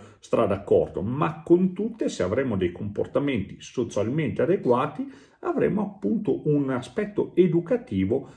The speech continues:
di rispetto e appunto di, eh, buoni comportamenti di fronte a loro. Ma questo non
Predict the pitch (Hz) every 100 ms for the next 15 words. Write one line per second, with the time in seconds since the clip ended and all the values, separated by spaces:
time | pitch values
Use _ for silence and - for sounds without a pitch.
0 | - - 117 143 - 117 160 208 - 87
1 | 82 - 165 180 - - _ _ _ _
2 | _ _ - - 156 143 - 147 - 123
3 | - 127 - - - - 113 127 135 117
4 | 107 107 151 180 139 - 120 101 110 113
5 | - 107 131 196 95 92 95 78 - -
6 | - 113 110 - 98 92 92 90 - 107
7 | 98 85 - 95 - - - 165 - 101
8 | 95 104 104 98 98 87